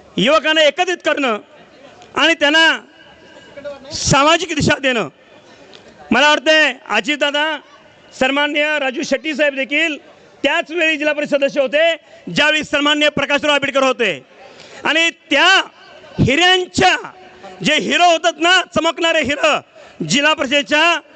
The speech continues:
संपूर्ण त्या अठ्ठ्याहत्तर सदस्यांच्या मध्ये, त्यामध्ये हा एक प्रकाश आंबेडकर होता, ज्या युवकानं या सर्वांच्या वरती कामानं आणि कर्तृत्वानं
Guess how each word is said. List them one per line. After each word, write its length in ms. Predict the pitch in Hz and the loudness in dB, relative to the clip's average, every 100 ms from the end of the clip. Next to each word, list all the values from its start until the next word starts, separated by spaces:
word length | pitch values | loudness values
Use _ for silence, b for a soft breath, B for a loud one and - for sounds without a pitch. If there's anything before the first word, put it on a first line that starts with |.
| B B - | B B -4
संपूर्ण 800 | - 277 294 330 339 339 320 247 - - - - | -2 0 0 -2 0 2 0 -2 -10 -20 -10 -2
त्या 340 | 269 311 285 247 - | 2 4 2 -2 -6
अठ्ठ्याहत्तर 420 | 233 - 330 330 | -6 -2 -2 -2
सदस्यांच्या 500 | 320 302 294 302 294 | -4 -4 -2 -2 0
मध्ये, 340 | 277 269 262 196 B B B - | 0 2 0 -2 B B B -2
त्यामध्ये 360 | 262 294 294 | 0 0 0
हा 180 | 285 294 | 2 2
एक 180 | 285 277 | 2 0
प्रकाश 340 | - 294 339 294 | -2 -2 0 0
आंबेडकर 280 | 302 294 277 | -2 0 0
होता, 340 | 269 269 240 B B B 185 | 2 0 0 B B B -6
ज्या 220 | 180 285 | 0 0
युवकानं 680 | 269 285 320 302 294 311 320 B B B 202 | 0 0 0 0 2 2 0 B B B -2
या 100 | 285 | -2
सर्वांच्या 580 | - 277 311 330 311 311 | -2 -2 0 -2 0 0
वरती 400 | 302 285 294 226 B B B - | 0 0 0 0 B B B -6
कामानं 380 | 269 262 302 311 | -2 2 2 2
आणि 100 | 311 | -2
कर्तृत्वानं 440 | 294 277 311 311 | -2 -2 0 -2